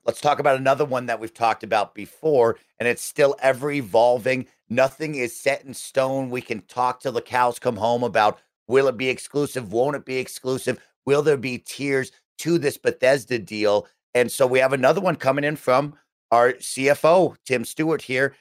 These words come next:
And so let's talk about another layer to this Bethesda deal and acquisition right here.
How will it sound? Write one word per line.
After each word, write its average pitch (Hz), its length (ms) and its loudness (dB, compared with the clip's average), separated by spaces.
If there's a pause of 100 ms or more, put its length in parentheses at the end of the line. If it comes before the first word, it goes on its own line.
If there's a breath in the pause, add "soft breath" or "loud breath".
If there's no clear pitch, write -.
(140 soft breath)
And 107 100 -10
so 135 100 -4
let's 127 160 -4
talk 127 240 0
about 127 240 2
another 120 360 0
layer 123 360 2 (100)
to 117 120 -12
this 113 200 0
Bethesda 110 640 -2
deal 107 340 -4
and 104 80 -6
acquisition 98 600 -4
right 90 160 -4
here. 95 240 -2